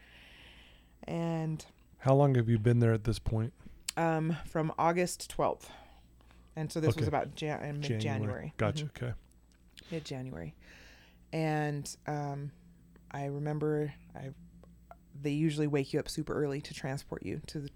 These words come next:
Speaker 1: to the, the courthouse. And they didn't call my name. And I'm like, "What is going on?" You know? And so I called my lawyer, and she said, "Okay, well, it got pushed back to next month." And I'm like, "Okay."
Speaker 2: <laughs>
Speaker 1: All right. Well,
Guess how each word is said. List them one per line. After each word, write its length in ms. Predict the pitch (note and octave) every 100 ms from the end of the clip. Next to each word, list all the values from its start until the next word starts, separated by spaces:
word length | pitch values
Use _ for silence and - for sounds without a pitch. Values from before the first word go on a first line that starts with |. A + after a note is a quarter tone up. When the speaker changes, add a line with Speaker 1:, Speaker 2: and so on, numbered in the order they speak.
| -
Speaker 1:
to 160 | D3
the, 180 | C3 B2 C3+ - - -
the 280 | C3+ C3 - -
courthouse. 540 | - D#3 C#3+ - - - - - - - - - -
And 100 | C3+
they 80 | C#3
didn't 220 | C3+ C3+
call 160 | - C#3
my 120 | C3+
name. 380 | D#3 D3 C3 C3
And 80 | C3
I'm 120 | C3
like, 160 | B2
"What 220 | C3 C#3+ C3+
is 100 | -
going 260 | B2+ B2+
on?" 320 | E3 D3 B2+ - -
You 120 | B2+
know? 180 | C3 D#3 - - - - - -
And 140 | C#3 -
so 120 | B2+
I 60 |
called 260 | A#2+ C3+ C#3
my 120 | C#3+
lawyer, 360 | C#3 C3+ C#3 C3+
and 200 | C3 C3
she 120 | C#3
said, 200 | C3+ C3
"Okay, 180 | C#3 C#3+
well, 160 | C#3
it 60 | -
got 180 | C3+ -
pushed 220 | E3 -
back 220 | C#3+ C#3+
to 100 | -
next 280 | C#3+ C3+ -
month." 240 | - - -
And 100 | B2+
I'm 20 |
like, 140 | A2+ B2+ C3+ - - - - - - - - -
"Okay." 120 | - - - C#3+
Speaker 2:
<laughs> 100 | C#3
Speaker 1:
All 220 | C#3+ D#3+
right. 240 | C#3 G#2 - - -
Well, 360 | D#3 C#3+ D#3+